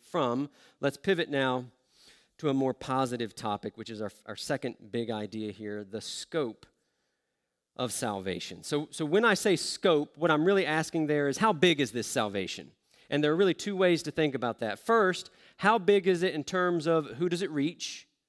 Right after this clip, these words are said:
And secondly, how big is it in terms of what benefits does it include? So let's look at each of those separately for just a minute. So first, who is God's salvation actually for? Um,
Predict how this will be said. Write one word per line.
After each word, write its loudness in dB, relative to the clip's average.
And 0
secondly, 2
how 4
big 2
is 2
it 2
in -4
terms 0
of -2
what -2
benefits 0
does 2
it 2
include? -6
So -6
let's -2
look -4
at -4
each -6
of -6
those -2
separately -4
for -12
just -8
a -2
minute. 0
So -8
first, 2
who 0
is 2
God's 2
salvation 0
actually -4
for? -2
Um, 0